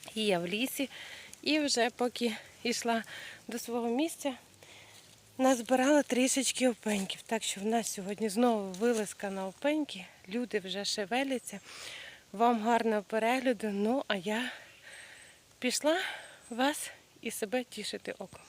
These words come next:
Гарного перегляду. Ну і що? Знову ця мелюзга.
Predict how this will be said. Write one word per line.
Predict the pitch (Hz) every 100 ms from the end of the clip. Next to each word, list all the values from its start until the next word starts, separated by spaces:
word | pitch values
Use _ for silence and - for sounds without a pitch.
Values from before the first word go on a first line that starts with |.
| - - -
Гарного | 190 214 233 233 240
перегляду. | 254 247 214 190 - - - - - - - - - _ _ _ _ _ _ _ _ _ _ _ - -
Ну | 226 214
і | 214
що? | - 254 262 - - -
Знову | 226 208 226 220 220
ця | - 220
мелюзга. | 220 220 240 214 233